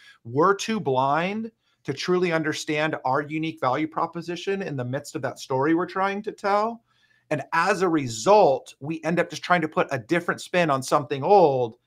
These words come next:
And again, it just becomes a total waste of time because all it is, is just another version of something that's been written seven hundred times before.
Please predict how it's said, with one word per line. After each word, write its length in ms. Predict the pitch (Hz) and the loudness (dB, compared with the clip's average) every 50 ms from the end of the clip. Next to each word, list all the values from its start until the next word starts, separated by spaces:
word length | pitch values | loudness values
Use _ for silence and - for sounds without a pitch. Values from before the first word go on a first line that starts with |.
| _ _ _ _ _ - | _ _ _ _ _ -8
And 100 | 143 143 | -8 -6
again, 400 | 139 127 156 180 180 165 147 127 - | -4 -2 0 2 2 2 0 -2 -4
it 60 | 151 | -4
just 160 | 135 165 160 | -4 -4 -4
becomes 300 | 170 165 - 180 156 143 | -4 -4 -2 -4 -4 -4
a 20 | 143 | -6
total 320 | 147 - 175 170 160 151 | -2 2 4 4 4 4
waste 240 | 147 151 147 139 - | 2 0 -2 -4 -8
of 100 | 127 113 | -12 -12
time 400 | - - 208 226 214 185 160 143 | -2 2 6 6 6 6 4 2
because 540 | 135 139 - - 156 143 135 135 127 - - _ _ _ _ _ - | -4 -6 -4 -2 0 0 0 -2 -4 -6 -12 _ _ _ _ _ 2
all 180 | 165 170 170 | 4 6 6
it 80 | 160 156 | 6 4
is, 240 | 160 156 156 131 143 | 4 2 2 2 0
is 140 | 135 131 | -2 -4
just 180 | - - 147 - | -4 -6 -6 -4
another 320 | 143 135 139 143 131 131 | -4 -2 -2 -2 -2 -4
version 600 | 123 110 139 151 147 135 127 139 123 117 117 113 107 _ _ - | -4 -2 0 0 0 0 -2 -4 -6 -6 -8 -10 -12 _ _ -10
of 80 | 113 - | -6 -4
something 260 | - 147 135 147 131 | -4 -4 -4 -4 -4
that's 160 | 127 123 - | -4 -6 -6
been 140 | - 127 117 | -6 -6 -6
written 200 | 127 127 - 113 | -8 -8 -10 -12
seven 300 | - - 143 123 113 110 | -6 -6 -4 -4 -4 -6
hundred 260 | 107 113 104 107 95 | -8 -10 -10 -12 -10
times 280 | - 113 98 98 95 - | -10 -10 -10 -10 -14 -16
before. 420 | - 90 - - 101 - - - | -20 -20 -16 -14 -14 -14 -14 -18